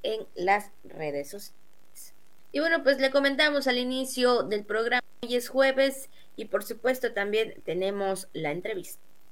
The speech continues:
Y bueno, pues es jueves, jueves de salud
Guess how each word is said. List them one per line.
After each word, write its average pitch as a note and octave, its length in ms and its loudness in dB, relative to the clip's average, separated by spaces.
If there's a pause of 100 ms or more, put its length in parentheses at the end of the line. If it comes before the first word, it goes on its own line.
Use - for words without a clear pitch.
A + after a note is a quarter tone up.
(120)
Y D#4 80 2
bueno, F#4 200 6
pues F4 160 0
es F4+ 140 2
jueves, E4+ 600 8
jueves D4 400 6
de A#3+ 160 6
salud B3+ 540 2